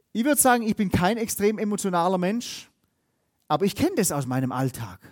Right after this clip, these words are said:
Und weißt du, Gott wünscht sich was anderes. Der wünscht sich Dauerfeuer, ein Dauerbrenner, solide Theologie, ein Brennstoff, der, der hält. Und ich will euch dafür mal ein Beispiel geben,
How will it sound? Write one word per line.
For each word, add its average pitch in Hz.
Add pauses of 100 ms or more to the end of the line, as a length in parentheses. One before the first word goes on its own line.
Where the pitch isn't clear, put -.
(2500)
Und 135
weißt 214
du, 180
Gott 180
wünscht 165
sich 135
was 131
anderes. -
Der 139
wünscht 151
sich -
Dauerfeuer, 110 (120)
ein 135
Dauerbrenner, 120 (640)
solide 220
Theologie, 170 (340)
ein 147
Brennstoff, 220
der, 185 (100)
der 156
hält. 147 (920)
Und -
ich 143
will 247
euch 285
dafür 226
mal 202
ein 180
Beispiel 185
geben, 143